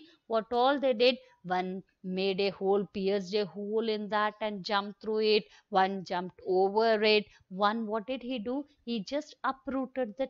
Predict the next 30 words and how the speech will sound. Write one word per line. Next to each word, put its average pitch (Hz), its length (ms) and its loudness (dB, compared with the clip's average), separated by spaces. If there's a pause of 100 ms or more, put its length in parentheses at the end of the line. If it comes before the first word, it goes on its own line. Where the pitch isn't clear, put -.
tree. 196 220 -2
Uprooted 233 640 -6
the 247 100 -4
tree 240 220 -8
means 262 340 -4
removed 226 380 -4
the 269 100 -2
tree 254 300 -6
from 254 220 -8
the 233 100 -4
ground 202 440 -4
itself. 175 440 -4 (320)
So - 160 -8
will 214 320 -4
the 269 100 -2 (100)
tree 269 200 2
live? 302 400 4 (240)
No, 233 140 -6
what 233 280 -2
happens 285 480 0
if 277 160 -4
you 262 120 -4
remove 240 380 -4
a 269 100 2
tree 254 440 -2
or 247 80 0
plant 247 460 -2
from 254 220 -6
the 247 100 -4
ground? 240 480 -2